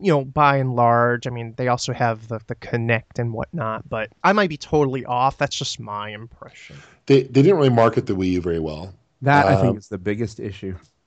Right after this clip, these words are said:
Speaker 2: And, you know, the, the name itself is really not a very good name, to be <laughs> honest with you. I mean, it's,
Speaker 1: <laughs>
Speaker 2: but, you know, I mean, you ask any, I, casual gamer who bought a Wii, like, if my mom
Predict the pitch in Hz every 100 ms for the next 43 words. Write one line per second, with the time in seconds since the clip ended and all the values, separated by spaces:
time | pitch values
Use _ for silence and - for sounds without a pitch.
0 | _ _ 120 117 127 127 117 117 113 117
1 | 120 139 135 101 - 98 90 87 87 82
2 | - _ - 107 120 104 92 90 85 85
3 | 82 85 82 82 92 - - 117 87 90
4 | 87 87 98 - - 571 605 571 - -
5 | - - 151 170 165 143 151 147 147 147
6 | 151 139 135 139 139 135 113 131 - -
7 | - - 131 135 135 120 123 117 113 110
8 | 107 101 107 139 - _ _ _ _ 113
9 | 107 104 120 113 113 120